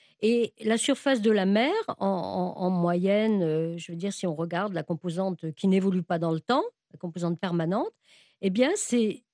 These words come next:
simplement une image de la topographie des fonds marins. Alors ça, c'était aussi une grande découverte parce qu'on ignorait totalement, euh, ce phénomène. Et grâce à ces mesures,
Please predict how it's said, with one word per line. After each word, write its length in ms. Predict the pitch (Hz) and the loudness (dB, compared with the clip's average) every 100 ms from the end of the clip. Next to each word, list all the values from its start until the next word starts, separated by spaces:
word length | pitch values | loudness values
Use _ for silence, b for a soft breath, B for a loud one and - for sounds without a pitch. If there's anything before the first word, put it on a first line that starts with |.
| _ _ _ _ | _ _ _ _
simplement 640 | - 415 320 262 226 285 - | 0 2 4 4 4 2 2
une 200 | 262 269 | 6 8
image 640 | 285 240 180 185 302 - 214 202 | 8 6 4 0 -2 -8 -14 -6
de 160 | 196 | 0
la 180 | 269 262 | 2 2
topographie 640 | 254 226 220 202 202 254 | 0 -2 -2 -2 -2 -2
des 100 | 233 | -2
fonds 180 | 214 202 | -2 -2
marins. 280 | 185 160 170 - b b b | -2 -4 -8 -12 b b b
Alors 200 | 196 214 | 0 2
ça, 100 | 349 | 2
c'était 300 | 370 269 - | 2 0 2
aussi 240 | 233 233 381 | 2 2 2
une 80 | |
grande 220 | 277 208 208 | 2 2 0
découverte 400 | 196 208 269 - | 0 0 -2 -4
parce 140 | 226 | -8
qu'on 180 | - 202 | -2 0
ignorait 500 | 202 214 233 220 220 | 4 4 2 0 -2
totalement, 760 | 214 214 190 185 202 285 226 160 | -4 -4 -2 0 0 0 -2 -2
euh, 420 | 165 160 165 170 | -4 -4 -6 -8
ce 140 | 175 | -10
phénomène. 500 | 170 180 165 170 254 440 - b b b b b | -6 -2 0 0 0 -2 -6 b b b b b
Et 260 | - 240 240 | 2 2 2
grâce 300 | - 330 302 | 0 -2 0
à 40 | |
ces 280 | 269 233 226 | 0 2 4
mesures, 480 | 202 196 196 202 | 4 4 4 2